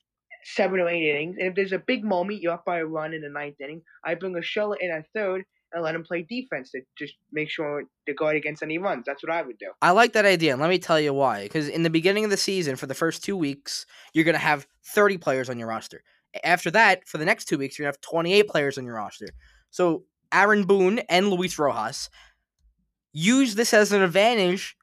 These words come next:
Speaker 2: to get defensive substitutions late in games, right? You can hear, you can have Urshela come in late in the game, like you said, and have Andujar start with the bat. And if you're up by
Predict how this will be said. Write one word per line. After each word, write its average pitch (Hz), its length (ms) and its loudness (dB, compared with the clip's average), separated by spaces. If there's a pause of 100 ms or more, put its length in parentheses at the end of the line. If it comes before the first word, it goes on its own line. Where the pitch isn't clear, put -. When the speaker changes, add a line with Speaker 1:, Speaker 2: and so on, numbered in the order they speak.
(200)
Speaker 2:
to 190 80 -2
get 208 180 4
defensive 208 340 0
substitutions 190 720 -4
late 175 220 -2
in 196 100 -4
games, 220 560 -4 (680)
right? 226 300 2
You 180 100 -6
can 196 140 -2
hear, 190 240 4 (260)
you 165 100 -6
can 180 120 4
have 175 260 4 (160)
Urshela 202 640 4 (220)
come 170 160 0
in 147 140 -2
late 226 160 4
in 269 60 -8
the 240 60 -2
game, 165 200 0
like 147 180 -4
you 135 80 -16
said, 131 300 -10 (280)
and 180 120 0
have 180 140 2
Andujar 190 420 0
start 240 240 2
with 202 100 -6
the 214 60 -6
bat. 277 260 -2 (300)
And 180 100 -4
if 170 80 -6
you're 170 160 -2
up 247 160 4
by 185 240 4